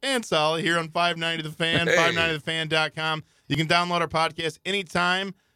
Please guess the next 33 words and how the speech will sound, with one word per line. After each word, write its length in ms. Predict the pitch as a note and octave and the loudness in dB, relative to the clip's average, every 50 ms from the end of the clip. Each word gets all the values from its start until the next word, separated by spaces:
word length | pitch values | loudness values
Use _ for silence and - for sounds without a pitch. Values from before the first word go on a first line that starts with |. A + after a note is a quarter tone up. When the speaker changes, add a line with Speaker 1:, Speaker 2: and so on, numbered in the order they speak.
| _ _ | _ _
Speaker 1:
through 140 | - D#3+ D#3+ | -2 -2 0
five 220 | - F3+ E3+ E3+ E3 | 2 2 2 2 2
ninety 200 | E3 D#3+ D#3+ D#3 | 0 -2 -2 -2
the 60 | - | -2
fan 180 | E3 D#3+ D#3+ | -2 -2 0
dot 200 | D#3 D#3+ D#3 D3+ | 2 2 2 2
com. 200 | - D#3+ D#3 D#3+ | 0 0 -2 0
You 60 | D#3 D3 | 0 0
can 80 | D3 D3+ | 0 0
also 180 | D#3 - D#3 | 0 -2 -4
subscribe 520 | D3 - D3+ C#3 - - D#3 D3+ D#3 D3+ C#3 | -6 -6 -8 -8 -2 0 2 2 2 2 0
to 120 | D3+ D3 | -2 -2
us 140 | C#3+ C3 - | -2 -2 -2
on 160 | C#3 C#3 C3 A#2+ C3 | -4 -4 -4 0 0
Apple 300 | C#3+ D3+ A2+ C3 C#3+ A#2 | 0 2 2 0 -2 0
iTunes 600 | A#2+ C#3 D3+ D3 - - D#3 D#3 D#3 D#3+ D#3+ - - _ _ _ _ _ - | 2 2 2 0 -2 -4 -2 -2 -2 -2 -4 -6 -10 _ _ _ _ _ -2
if 160 | C#3 C3 B2 | -2 0 2
you 220 | C#3 C3+ C#3 C3+ | 0 2 2 2
are 360 | B2+ B2+ B2+ B2 B2 B2 B2 - - | 2 0 0 0 -2 -4 -6 -8 -6
with 220 | B2 B2+ C3 - | -4 -4 -4 -2
the 80 | - B2 | 0 0
rest 320 | B2+ B2+ B2+ - - - | 0 0 0 -2 -4 -4
of 180 | C3 A#2+ A#2 A2+ | -4 -4 -4 -4
the, 320 | A#2+ A#2 A#2 A2+ A2+ A2+ | -4 -2 -2 -2 0 0
uh, 260 | A#2 A2+ G#2+ G#2+ G#2 G2+ | 0 0 0 0 -2 -4
modern 340 | G#2 A2+ A#2+ A#2+ A#2+ A2+ A2+ | -2 0 0 0 0 -2 -2
world 280 | A#2 A#2 A2+ A2+ A2+ | 0 0 0 0 -2
and 80 | A2 A2+ | -2 -2
have 100 | A#2 A2+ | -2 -2
an, 80 | G#2+ G2+ | -2 -4
uh, 140 | G#2+ A2 A2+ - G#2+ A2 G#2+ G#2+ G#2 G#2 G2 G2 | -4 -4 -6 -4 -4 -4 -2 -2 -4 -6 -6 -4
Apple, 440 | G#2+ A2+ G#2+ - A#2 G#2+ G#2+ G#2+ G#2+ | -4 -4 -2 -2 -2 -2 -2 -2 -2
uh, 220 | G2+ G2+ G2+ G2+ | -4 -4 -4 -6